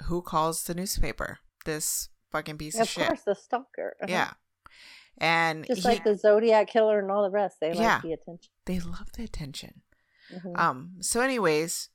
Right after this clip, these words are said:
Speaker 1: he gets a hold of the editor, Pat Riley. Not Pat Riley, Pat Riley. Different Pat
Speaker 2: <laughs>
Speaker 1: Riley. Um,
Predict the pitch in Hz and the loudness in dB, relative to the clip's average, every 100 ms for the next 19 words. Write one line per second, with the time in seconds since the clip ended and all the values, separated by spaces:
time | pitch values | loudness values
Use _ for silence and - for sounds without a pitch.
0 | _ - 233 226 208 202 190 180 165 175 | _ -4 -2 0 2 2 4 2 2 -2
1 | 160 147 156 151 151 156 - 160 - 143 | 2 2 0 -4 -4 0 0 0 0 -2
2 | 139 131 135 160 - _ 156 139 - _ | -2 -2 -4 -8 -14 _ -6 -6 -6 _
3 | _ _ _ _ - 143 - 135 120 120 | _ _ _ _ -4 -4 -4 -6 -8 -10
4 | - - - - 113 123 165 _ - - | -8 -8 -8 -14 -14 -14 -18 _ -10 -8
5 | - _ 226 - 220 - - - - 123 | -8 _ -8 -4 -6 -6 -10 -10 -8 -8
6 | 208 - - - - - 196 190 185 | -8 -10 -12 -12 -12 0 4 4 2